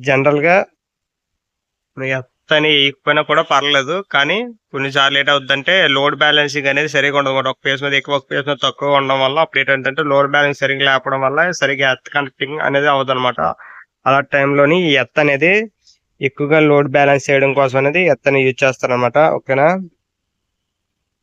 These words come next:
చూసారు కదా ఈ ఎర్త్, ఇదనమాట, ఇది న్యూట్రల్ ఎర్త్.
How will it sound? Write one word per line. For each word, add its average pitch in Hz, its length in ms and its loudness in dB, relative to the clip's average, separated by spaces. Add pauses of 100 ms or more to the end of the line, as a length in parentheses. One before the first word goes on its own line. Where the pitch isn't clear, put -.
(2750)
చూసారు 127 320 -4
కదా 143 180 2
ఈ - 100 2
ఎర్త్, 165 260 -6 (1300)
ఇదనమాట, 139 440 0 (440)
ఇది 156 140 -6 (100)
న్యూట్రల్ 139 340 0
ఎర్త్. 156 240 -4